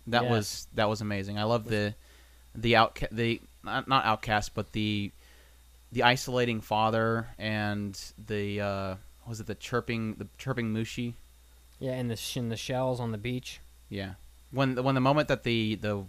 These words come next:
Speaker 1: the water turned red again, I was just, like, overcome with emotion. It was just like, that was good. I like that.
Speaker 2: I mean, I would say that Mushishi is an anime that I would recommend to mo-, to a lot of people because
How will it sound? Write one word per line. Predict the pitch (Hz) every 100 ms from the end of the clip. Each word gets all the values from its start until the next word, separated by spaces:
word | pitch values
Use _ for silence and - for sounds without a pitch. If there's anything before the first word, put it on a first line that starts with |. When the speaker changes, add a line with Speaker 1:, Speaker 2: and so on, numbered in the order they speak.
| -
Speaker 1:
the | 104
water | 104 113 110
turned | 104 110 104 101
red | 104
again, | 101 104 104
I | 101
was | 101 98
just, | 98 - -
like, | 101 104 101 - -
overcome | 117 104 - 104
with | 92
emotion. | 101 98 104
It | 101
was | 104
just | 107 -
like, | 101 - - - - - - - - - -
that | 104
was | 85
good. | - 90 58 - -
I | 101
like | 104 -
that. | 90 - - - - -
Speaker 2:
I | 185
mean, | 170
I | 196
would | 240 202
say | 190 185
that | 160
Mushishi | 147 151 170 156 208 202 220 214
is | 156
an | 151
anime | 143 147 147 143
that | 139
I | 127
would | 123 120
recommend | 123 117 117 127 135
to |
mo-, | 139 139
to | 131 135
a |
lot | 131 139
of | 139
people | 147 151 131
because | 120 127 123 120